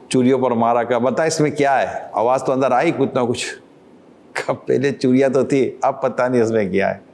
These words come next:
मशहूर बात है कि अगर इसको पेंदा कहते हैं ना, अगर इसके नीचे सुराख कर दिया जाए और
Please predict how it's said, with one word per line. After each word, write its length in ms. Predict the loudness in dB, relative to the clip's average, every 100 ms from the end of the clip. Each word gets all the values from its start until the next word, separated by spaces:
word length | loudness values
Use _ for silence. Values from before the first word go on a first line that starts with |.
| -20 -4
मशहूर 320 | -2 2 2 2
बात 280 | 2 0
है 100 | -2 -4 -6 0
कि 340 | 2 4 4 2 0
अगर 580 | 0 2 2 -2 -8 -4
इसको 240 | -2 0 -2
पेंदा 380 | 0 0 0
कहते 300 | 0 -2 0
हैं 80 | -2
ना, 100 | -2 -10 -6
अगर 220 | 0 2
इसके 340 | 0 -2 -2 0
नीचे 280 | 0 0 -2
सुराख 400 | 0 0 0 -2
कर 120 | -2
दिया 240 | 2 2
जाए 300 | 2 0 -2 -6 -6
और 140 | -6